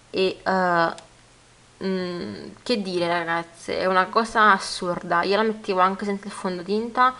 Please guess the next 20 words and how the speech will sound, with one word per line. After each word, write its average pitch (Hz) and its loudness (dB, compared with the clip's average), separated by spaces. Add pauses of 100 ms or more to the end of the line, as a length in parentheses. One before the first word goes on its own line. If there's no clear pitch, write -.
(440)
ma 180 6
una 175 0
passata 196 -2
semplicemente 180 -6
via 196 -2
e, 175 -4
eh, 90 -2
mi 190 0
durava 190 6
tutta 202 -2
la 185 0
giornata, 185 4 (360)
ovviamente 185 -6
mettendo 185 -8
un 180 -8
primer 175 -4
viso, 175 -6 (600)
ed 180 -14
era 180 -4
fantastica. 170 -10